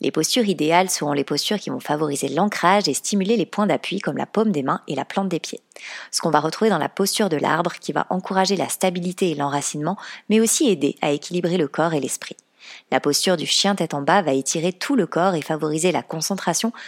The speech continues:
ce qui peut aider à contrer l'agitation de Vata. La posture de l'enfant, quant à elle, c'est une posture de relaxation,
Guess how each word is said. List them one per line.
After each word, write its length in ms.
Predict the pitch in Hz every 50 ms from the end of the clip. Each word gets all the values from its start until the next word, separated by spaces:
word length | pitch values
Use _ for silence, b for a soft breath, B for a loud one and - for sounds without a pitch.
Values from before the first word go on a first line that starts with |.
| B B
ce 140 | - - 320
qui 180 | 339 - 254 202
peut 140 | - 175
aider 260 | 165 151 147 151 175 202
à 120 | - - 143
contrer 400 | - - 180 175 - - - 233
l'agitation 540 | 196 165 147 147 - 156 147 - - 208 202
de 80 | 180
Vata. 340 | 156 143 147 139 - - - B B B B B B B B B B
La 120 | - 139 147
posture 360 | - 160 160 - - 220 202
de 60 | 175
l'enfant, 380 | 156 151 147 147 - - 202 220
quant 180 | 208 180 170 147
à 80 | - 151
elle, 240 | 156 175 202 214 196
c'est 240 | - - - -
une 100 | - 139
posture 320 | - - 160 - - 196 170
de 80 | 151
relaxation, 640 | 147 131 143 139 139 135 - - 151 151 - - 226